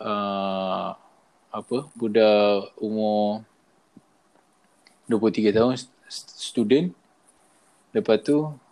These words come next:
kau kena ni, kau kena jumpa dengan pakcik. Sekali tengok pakcik kau sendiri. Pakcik kandung kau, kan? Lepas tu nak jadi apa?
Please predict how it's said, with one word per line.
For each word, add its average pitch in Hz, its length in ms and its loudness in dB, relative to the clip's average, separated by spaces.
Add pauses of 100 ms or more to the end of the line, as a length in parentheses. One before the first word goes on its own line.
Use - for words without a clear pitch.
(220)
kau 147 200 4
kena 113 520 0
ni, 143 400 -6
kau 139 160 -2
kena 123 240 0 (1600)
jumpa 120 420 2
dengan 123 220 2
pakcik. 110 480 -2
Sekali 120 320 0
tengok 139 240 0
pakcik 127 400 -4
kau 123 80 0
sendiri. 110 400 -2 (1300)
Pakcik 120 320 -2
kandung 120 320 4
kau, 101 320 2 (180)
kan? 110 240 2 (1700)
Lepas - 320 -2
tu 156 160 -2
nak 135 160 0
jadi 120 240 2
apa? 135 240 0